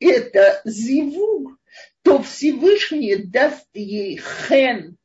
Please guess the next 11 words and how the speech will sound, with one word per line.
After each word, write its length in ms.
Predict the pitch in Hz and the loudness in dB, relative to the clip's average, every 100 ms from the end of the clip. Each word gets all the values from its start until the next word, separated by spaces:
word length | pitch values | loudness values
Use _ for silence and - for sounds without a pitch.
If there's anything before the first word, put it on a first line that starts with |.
| _ _ _ _ | _ _ _ _
приятность 1080 | 330 277 220 233 294 349 - 269 147 175 196 | -2 -2 -4 0 4 4 0 -10 -10 -12 -12
в 120 | 208 | -10
глазах 720 | 208 233 233 - 262 208 - | -2 4 4 4 2 2 -2
того 420 | - 208 214 247 226 | -4 -4 -4 -10 -12
человека, 800 | - 226 240 285 339 339 - - _ - _ | -10 0 0 0 -6 -4 -8 -8 _ -20 _
за 220 | - 277 | -4 -4
которого 640 | 233 202 - 349 320 185 180 | 2 2 2 0 -2 -2 -6
она 300 | 180 180 226 | -4 -6 -6
должна 640 | - 185 - 226 226 180 | -2 -2 0 -4 -4 -8
выйти 540 | 220 196 - _ - | -10 -14 -16 _ -12
замуж. 760 | 175 - - - _ - - | -10 -10 -12 -18 _ -20 -20